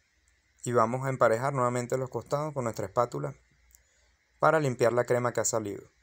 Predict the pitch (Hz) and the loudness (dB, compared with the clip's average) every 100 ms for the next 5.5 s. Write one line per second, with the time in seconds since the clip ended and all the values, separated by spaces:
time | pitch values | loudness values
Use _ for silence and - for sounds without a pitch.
0 | _ _ _ _ _ _ _ _ _ _ | _ _ _ _ _ _ _ _ _ _
1 | _ _ _ _ _ _ _ _ _ _ | _ _ _ _ _ _ _ _ _ _
2 | _ _ _ _ _ _ _ _ _ _ | _ _ _ _ _ _ _ _ _ _
3 | _ _ _ _ _ _ _ _ _ _ | _ _ _ _ _ _ _ _ _ _
4 | _ _ 120 127 135 156 131 120 127 143 | _ _ 4 6 6 4 0 -2 0 -2
5 | 139 127 135 147 - | 0 2 2 -2 -6